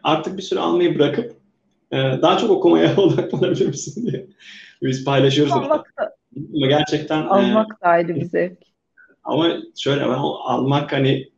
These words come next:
Speaker 1: ayrı bir şey, o gelecek ve ben onu mesela Kindle'da denedim. Hani Kindle ben
Speaker 2: Olmuyor.
Speaker 1: Olmuyor. Evet,
Speaker 2: Olmuyor.
Speaker 1: çünkü karalamak, çizmek, yazmak, işaretlemek, not almak lazım. Ee, o Kindle değil. Orada da var özellikler ama aynı şey değil. Şöyle oluyor, o yüzden evde böyle bir yığın oldu.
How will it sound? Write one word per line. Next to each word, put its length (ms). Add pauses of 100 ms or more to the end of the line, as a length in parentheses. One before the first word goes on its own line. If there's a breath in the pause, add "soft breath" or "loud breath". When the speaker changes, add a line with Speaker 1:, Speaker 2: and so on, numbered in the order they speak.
Speaker 1:
ayrı 200
bir 60
şey, 160
o 180
gelecek 440
ve 140
ben 100
onu 180
mesela 440
Kindle'da 480
denedim. 440
Hani 200
Kindle 520 (260)
ben 220
Speaker 2:
Olmuyor. 520 (680)
Speaker 1:
Olmuyor. 540 (440 soft breath)
Evet, 160
Speaker 2:
Olmuyor. 80
Speaker 1:
çünkü 280 (360)
karalamak, 420
çizmek, 380
yazmak, 300
işaretlemek, 680
not 180
almak 340
lazım. 340 (160)
Ee, 280
o 160
Kindle 380
değil. 220 (100)
Orada 260
da 100
var 80
özellikler 420
ama 260
aynı 240
şey 180
değil. 180 (440 soft breath)
Şöyle 260
oluyor, 260
o 20
yüzden 240
evde 200
böyle 200
bir 60
yığın 260
oldu. 440